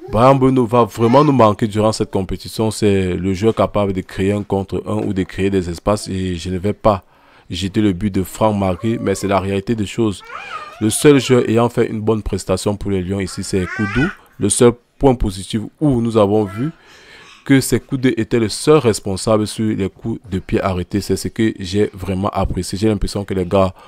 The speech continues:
ont travaillé sur cet aspect à l'entraînement. Pour moi, ce nul est, c'est une défaite et personne ne vient aider un porte-, le porteur de balle. Dal-, Dallin n'était vraiment pas au rendez-vous.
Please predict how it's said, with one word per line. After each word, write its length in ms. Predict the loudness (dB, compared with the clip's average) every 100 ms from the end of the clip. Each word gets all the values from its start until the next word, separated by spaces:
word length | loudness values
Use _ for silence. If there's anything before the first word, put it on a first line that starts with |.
| -18 -8
ont 100 | -8
travaillé 440 | -4 -2 0 0
sur 180 | -2 -6
cet 220 | -8 -4
aspect 440 | -4 -2 -2 -2 -4 _ _ _ _
à 100 | 0
l'entraînement. 760 | 2 0 -2 -4 -2 -2 -4 -6 _ -20 _ _ _ _
Pour 140 | -4
moi, 320 | 0 2 0 -2
ce 160 | 0
nul 380 | 2 2 0 -2
est, 320 | -2 -2 -4 -6
c'est 240 | -12 -6
une 100 | -4
défaite 400 | -2 0 0 0 -4 -2
et 120 | -2
personne 420 | 0 -2 0 -2
ne 340 | -2 -2 -4 -8 -16
vient 420 | -16 -16 -2 0 -2 -6 _ _ _ 0
aider 380 | 2 6 6 6
un 220 | 2 0
porte-, 420 | 0 2 2 2
le 80 | -4
porteur 360 | 0 0 0 -2
de 100 | -2
balle. 200 | -2 -2
Dal-, 280 | -4 -4 -8 -6
Dallin 400 | -2 0 0 0
n'était 320 | -2 -4 -6
vraiment 380 | -6 -8 -8 -8
pas 200 | -6 -4
au 80 | -4
rendez-vous. 480 | -4 -4 -4 -6